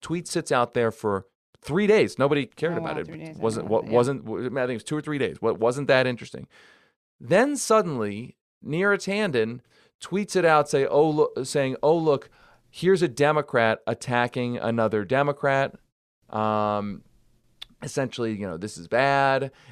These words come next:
Speaker 1: and this is dishonest because the money came from individuals and it didn't come, uh, from, uh, pacs, because Beto has sworn off,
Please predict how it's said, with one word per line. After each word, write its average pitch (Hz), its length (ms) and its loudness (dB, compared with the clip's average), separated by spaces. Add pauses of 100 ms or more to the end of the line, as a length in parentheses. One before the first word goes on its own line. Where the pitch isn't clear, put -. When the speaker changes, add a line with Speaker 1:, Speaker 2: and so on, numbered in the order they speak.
Speaker 1:
and 107 400 -2
this 104 240 -6
is 98 80 -8
dishonest 165 680 2
because 117 360 -6
the 107 80 -6
money 135 420 0
came 110 280 -8
from 101 160 -12
individuals 127 760 -4
and 107 100 -6
it 107 120 -6
didn't 107 320 -8
come, 98 420 -6 (280)
uh, 76 200 -8
from, 98 560 -2 (260)
uh, 87 220 -8
pacs, - 500 -6
because 98 340 -8
Beto 107 400 0
has 107 120 -4
sworn 87 400 -6
off, 78 320 -8